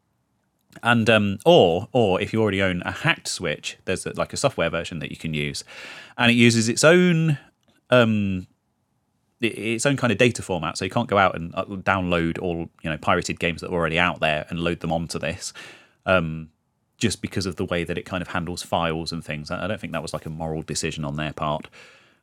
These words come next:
And, um, from what people are saying on Twitter, 'cause there's not been much information, although apparently they are sending out test units to people, so it'd be interesting to see some reviews if they, uh, kind of start to come out. Uh, I think people are saying that, um,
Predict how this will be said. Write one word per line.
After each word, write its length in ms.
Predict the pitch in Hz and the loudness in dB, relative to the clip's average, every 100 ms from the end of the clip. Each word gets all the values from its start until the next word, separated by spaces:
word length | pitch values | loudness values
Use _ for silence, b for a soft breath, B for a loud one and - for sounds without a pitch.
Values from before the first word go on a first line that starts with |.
| _ 120 | _ 4
And, 300 | 123 131 139 | 6 6 6
um, 340 | 139 139 135 | 6 4 2
from 200 | - 180 | 2 4
what 100 | 294 | 6
people 180 | 254 214 | 6 4
are 40 | |
saying 220 | 175 170 | 4 4
on 100 | 143 | 4
Twitter, 280 | - 160 - | 2 0 0
'cause 140 | - 101 | -2 0
there's 140 | 113 | 0
not 140 | 196 | 0
been 200 | 139 131 | 0 2
much 220 | 135 139 95 | 0 0 -2
information, 480 | 85 95 104 - | -2 -2 -2 -2
although 220 | 82 95 104 | -2 0 0
apparently 440 | - 220 269 175 | 0 0 2 0
they 100 | 156 | -4
are 160 | 170 151 | -4 -2
sending 320 | 156 139 120 | -2 -2 0
out 300 | 113 101 - | 0 0 -2
test 320 | 175 - - | -4 -4 -4
units 320 | 87 78 - | -4 -4 -8
to 80 | - | -10
people, 460 | 87 85 85 85 - | -8 -8 -6 -10 -10
so 140 | - | -8
it'd 140 | 98 127 | -6 -4
be 60 | |
interesting 300 | 143 117 - | -4 -4 -8
to 80 | 110 | -6
see 140 | 107 | -4
some 380 | 92 101 87 90 95 | -4 -6 -6 -10 -8
reviews 560 | 92 92 110 95 82 | -6 -2 0 0 -2
if 120 | 80 | -6
they, 340 | 98 92 87 87 | -2 -2 0 -2
uh, 180 | 80 76 | -2 -4
kind 120 | - | -8
of 60 | 80 | -8
start 200 | - - | -6 -8
to 60 | - | -6
come 120 | 78 | -4
out. 240 | 71 71 _ _ _ _ _ _ _ _ _ _ - | -4 -6 _ _ _ _ _ _ _ _ _ _ 0
Uh, 160 | 123 123 - _ - | 4 4 2 _ -4
I 80 | 123 | 0
think 180 | 240 208 | 0 0
people 160 | 226 | 0
are 60 | 160 | 0
saying 300 | - 151 139 | 4 4 4
that, 200 | 127 - | 0 4
um, 200 | 131 | 4